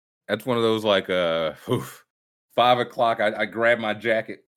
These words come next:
sling it over my, uh, walk out, walk down the steps, walk up the steps of the general store,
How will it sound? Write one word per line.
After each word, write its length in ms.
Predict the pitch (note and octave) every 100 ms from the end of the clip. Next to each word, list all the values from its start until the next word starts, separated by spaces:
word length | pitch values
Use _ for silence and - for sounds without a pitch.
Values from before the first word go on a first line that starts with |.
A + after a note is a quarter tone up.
| -
sling 340 | - C3 C3+
it 80 | B2
over 220 | B2 B2+ B2
my, 340 | A2+ A2+ C3 E3+ _ _ _ _ _ _ - - - -
uh, 60 | C#3
walk 340 | B2 C#3 D3 D3+
out, 200 | C#3 B2+
walk 240 | C#3 C#3
down 220 | C#3 C#3
the 60 | C3
steps, 300 | C3 C3+ C3
walk 320 | B2+ C#3 C#3 -
up 160 | F3 -
the 80 |
steps 340 | C#3+ - D3+ -
of 80 | B2+
the 80 | A#2+
general 300 | C3 C3 A#2+
store, 400 | - A#2+ A2